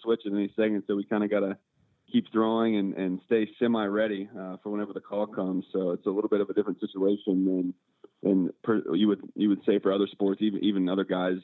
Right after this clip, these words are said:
uh, uh, in baseball. You know, the hitters, you know, they can, they can swing some or not swing at all and come in and have two weeks and, and be ready. It do-, doesn't quite work that way for pitchers,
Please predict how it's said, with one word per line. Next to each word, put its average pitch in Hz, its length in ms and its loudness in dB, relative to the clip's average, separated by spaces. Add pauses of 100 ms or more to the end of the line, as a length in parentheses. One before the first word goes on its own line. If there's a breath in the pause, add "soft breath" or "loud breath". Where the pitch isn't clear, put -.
(120)
uh, 80 320 -6 (540)
uh, 71 180 -6
in 98 180 0
baseball. 92 640 0
You 92 80 0
know, 95 220 0
the 104 100 -2
hitters, 101 360 0
you 98 100 -2
know, 92 100 0
they 95 140 0
can, 95 260 -2 (640 soft breath)
they 104 120 0
can 92 240 0
swing 104 280 2
some 101 300 2
or 90 300 0
not 101 340 -2
swing 110 160 0
at 104 80 2
all 107 300 -2
and 92 260 -10 (140)
come 107 140 -6
in 98 120 -4
and 95 100 -10
have 98 140 -8
two - 240 -20
weeks 98 200 -16
and, - 140 -4
and - 120 -4
be 92 100 0
ready. 95 280 2
It 87 200 -4
do-, 92 140 -2 (120)
doesn't 98 240 -2 (540 soft breath)
quite 110 180 0
work 110 200 0
that 92 180 -4
way 95 160 -6
for - 120 -16
pitchers, 101 380 -8